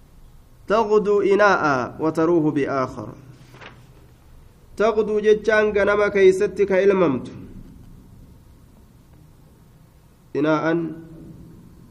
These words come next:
بإناء. Weelkaa aanan irraa taate. وتروح galgala keeysatti ka ilmamtu بآخر.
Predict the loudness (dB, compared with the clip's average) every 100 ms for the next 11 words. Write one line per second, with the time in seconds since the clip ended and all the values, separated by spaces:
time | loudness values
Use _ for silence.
0 | -20 -20 -20 -20 -20 -20 -20 -20 -20 -20
1 | -20 -20 -20 -20 -20 -8 -4 0 0 -2
2 | -4 -8 -16 -20 -20 -20 -20 -20 -20 -20
3 | -20 -20 -20 -20 -20 -20 -20 -20 -20 -20
4 | -20 -20 -20 -20 -20 -20 -20 -8 -4 -2
5 | -4 -6 -6 -6 -6 -4 -2 -2 -2 -4
6 | -6 -8 -12 -18 -20 -20 -20 -20 -20 -20
7 | -20 -20 -20 -20 -20 -20 -20 -20 -20 -20
8 | -20 -10 0 2 2 0 0 0 0 0
9 | 2 0 0 0 0 2 2 2 0 -6
10 | -6 -4 -4 -2 0 0 0 -2 -2 -2
11 | 0 2 2 2 0 -2 -2 -6 -6